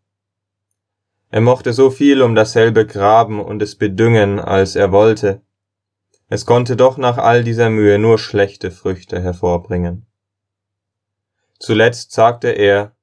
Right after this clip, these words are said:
„Ich habe noch einen Sohn, vielleicht werden sie meinen Sohn scheuen.“ Allein der Mensch zog vor, die Welt für sich zu haben,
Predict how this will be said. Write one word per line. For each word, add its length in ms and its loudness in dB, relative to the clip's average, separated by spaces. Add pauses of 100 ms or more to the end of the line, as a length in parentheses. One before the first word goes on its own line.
(420)
„Ich 160 -12
habe 240 0
noch 160 0
einen 360 0
Sohn, 720 0
vielleicht 520 0
werden 200 0
sie 140 -6
meinen 320 0
Sohn 340 0
scheuen.“ 500 -2 (1300)
Allein 460 2
der 100 2
Mensch 420 -2
zog 320 0
vor, 440 2
die 220 -4
Welt 320 2
für 280 -2
sich 260 -6
zu 200 -4
haben, 480 -2